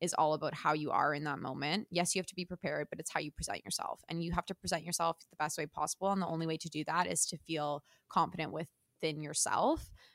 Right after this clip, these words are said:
And so really understanding how to put yourself at ease is, like, one of the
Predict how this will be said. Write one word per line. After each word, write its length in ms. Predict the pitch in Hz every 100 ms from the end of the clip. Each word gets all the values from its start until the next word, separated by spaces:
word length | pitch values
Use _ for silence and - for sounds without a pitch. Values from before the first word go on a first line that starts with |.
| -
And 140 | 185
so 220 | - 175 165
really 360 | 170 165 180 180
understanding 840 | 170 165 165 165 151 156 151 151 - _ _ _ _ -
how 260 | 180 170
to 260 | 170 170 -
put 220 | 196 170
yourself 360 | 175 - 147 151
at 80 | 151
ease 360 | 139 147 208 -
is, 160 | 156
like, 180 | 156 143
one 120 | 156 151
of 60 |
the 100 | 156